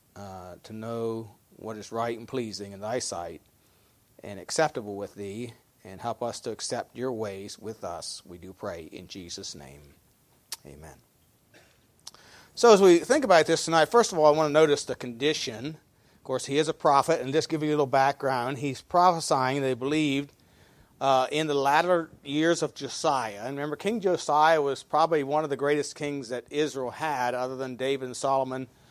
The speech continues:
although Solomon compromised much in his latter years. But Josiah wrought, or brought about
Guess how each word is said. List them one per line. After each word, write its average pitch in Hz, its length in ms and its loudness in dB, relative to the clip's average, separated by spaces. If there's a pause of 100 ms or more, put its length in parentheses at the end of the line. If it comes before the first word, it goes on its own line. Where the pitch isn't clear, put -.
(320)
although 135 300 0
Solomon 147 480 2
compromised 131 580 -2
much 135 300 -6
in 123 60 -12
his 123 180 -12
latter 127 240 -2
years. 147 500 0 (540)
But 160 120 -2
Josiah 202 500 8
wrought, 170 480 6 (180)
or 139 120 -2
brought 156 300 4
about 151 400 4